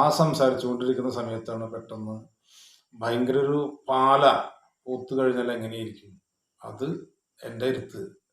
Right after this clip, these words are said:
അല്ലെങ്കിൽ ആ ഭാഗത്തായിട്ട് ഇങ്ങനെ ഭയങ്കരമായിട്ട് എന്തോ ഒരു സാന്നിധ്യം അവിടെ ഉണ്ടായിട്ടുണ്ട്. അതൊരു വലിയൊരു പാല, വലിയൊരു പാല മുഴുവൻ പൂത്ത് നിന്ന് കഴിഞ്ഞാൽ എങ്ങനെയായിരിക്കും? ഇതിപ്പോ സംസാരിക്കുമ്പോ എന്ന് പറഞ്ഞാൽ ഏകദേശം ഒരു പതിനൊന്നര പന്ത്രണ്ട് മണിയാണ് പകല്.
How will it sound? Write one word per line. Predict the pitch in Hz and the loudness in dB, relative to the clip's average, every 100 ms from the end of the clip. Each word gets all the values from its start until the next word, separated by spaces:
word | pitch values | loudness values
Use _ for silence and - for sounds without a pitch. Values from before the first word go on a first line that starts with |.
| _ | _
അല്ലെങ്കിൽ | 120 113 113 123 127 123 | -18 -14 -12 -6 -2 -2
ആ | 127 139 139 - 117 | 0 -2 -4 -10 -2
ഭാഗത്തായിട്ട് | 127 117 110 117 113 113 | 0 0 -6 -8 -10 -12
ഇങ്ങനെ | 110 107 107 107 107 - | -12 -12 -14 -14 -16 -16
ഭയങ്കരമായിട്ട് | 107 110 120 127 131 101 104 107 _ _ _ _ _ | -14 -12 -6 -2 0 -2 -6 -14 _ _ _ _ _
എന്തോ | 110 143 | -6 2
ഒരു | 165 | 8
സാന്നിധ്യം | 170 160 147 147 | 8 8 6 4
അവിടെ | 160 | 6
ഉണ്ടായിട്ടുണ്ട്. | 156 135 131 123 98 92 _ _ _ _ _ - | 6 4 2 -2 -4 -8 _ _ _ _ _ -10
അതൊരു | 113 131 156 156 | -2 0 0 0
വലിയൊരു | - 143 151 - | -2 -2 -4 -2
പാല, | 139 127 117 107 - - | 0 2 0 -2 -6 -16
വലിയൊരു | 107 110 123 135 147 139 | -16 -16 -10 -4 -2 2
പാല | 123 110 107 - | 2 2 -2 -6
മുഴുവൻ | 123 117 123 - | -12 -8 -8 -10
പൂത്ത് | 117 117 143 143 | -16 -14 -10 -6
നിന്ന് | 127 123 | -4 -2
കഴിഞ്ഞാൽ | 117 113 110 | -4 -6 -8
എങ്ങനെയായിരിക്കും? | 107 107 107 101 98 _ _ _ _ _ - | -10 -12 -14 -16 -20 _ _ _ _ _ -16
ഇതിപ്പോ | 113 127 131 | -10 -4 -2
സംസാരിക്കുമ്പോ | 131 135 123 123 123 127 | -2 0 0 0 -2 -2
എന്ന് | 127 | 0
പറഞ്ഞാൽ | 143 139 143 | 0 0 0
ഏകദേശം | 143 139 139 139 | 0 0 0 -2
ഒരു | 139 | 2
പതിനൊന്നര | 139 135 135 | 2 2 0
പന്ത്രണ്ട് | 139 135 131 | 0 0 0
മണിയാണ് | 135 135 127 123 123 | 0 0 -2 -2 -4
പകല്. | 120 113 | -4 -4